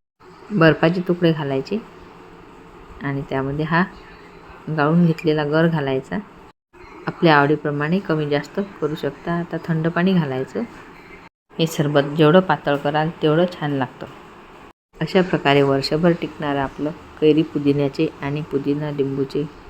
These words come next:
सरबत प्रीमिक्स तयार झालेले आहे. तुम्ही हे फ्रीजशिवाय सुद्धा टिकवून ठेवू शकता. तुम्हाला जर माझी आजची रेसिपी आवडली असेल तर रेसिपीला लाईक,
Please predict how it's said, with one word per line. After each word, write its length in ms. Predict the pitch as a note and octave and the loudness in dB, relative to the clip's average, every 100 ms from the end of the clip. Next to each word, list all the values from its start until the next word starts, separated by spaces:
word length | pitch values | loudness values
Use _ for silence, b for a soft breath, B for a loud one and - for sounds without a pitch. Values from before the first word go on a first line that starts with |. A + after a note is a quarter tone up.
| - - - | -20 -14 -8
सरबत 240 | D3 D#3 D3 | -6 -4 -6
प्रीमिक्स 420 | - C#3 D3 D#3 - - - - - | -4 -4 -4 -8 -16 -20 -20 -20 -12
तयार 240 | - D3 E3+ | -6 -2 2
झालेले 460 | F3+ D#3 D3 C#3 | 2 0 -4 -6
आहे. 220 | B2+ B2+ C#3+ - - - - - - - - - | -6 -8 -12 -16 -20 -20 -20 -20 -20 -20 -20 -10
तुम्ही 180 | D3 E3 | -4 0
हे 160 | E3 E3 | 0 0
फ्रीजशिवाय 640 | - D#3 D3+ - D#3 D#3 | -2 -4 -2 0 2 2
सुद्धा 340 | D#3 D3 F3 | 0 -6 -4
टिकवून 480 | G3 - F3 D#3+ E3 | -4 -6 -4 -2 -2
ठेवू 200 | E3 E3 | 0 -2
शकता. 340 | F3 C#3+ - - - - - - - - - - - - - - | -2 -8 -12 -16 -18 -20 -20 -18 -18 -20 -20 -20 -20 -20 -10 -4
तुम्हाला 320 | D#3 D#3 D#3+ | -2 0 2
जर 180 | D#3 D3+ | 2 2
माझी 320 | D3 C3+ D3 | 0 -4 -4
आजची 280 | D3 - C#3+ | -6 -2 -4
रेसिपी 400 | D3 - D3 D#3+ | -2 -6 -4 0
आवडली 280 | D3 C#3+ C#3+ | 0 0 -4
असेल 280 | - D3 | -6 -6
तर 100 | D#3 | -4
रेसिपीला 480 | D3 C#3+ - - D#3 | -2 -4 -6 -6 -2
लाईक, 240 | D3+ D3 | 0 0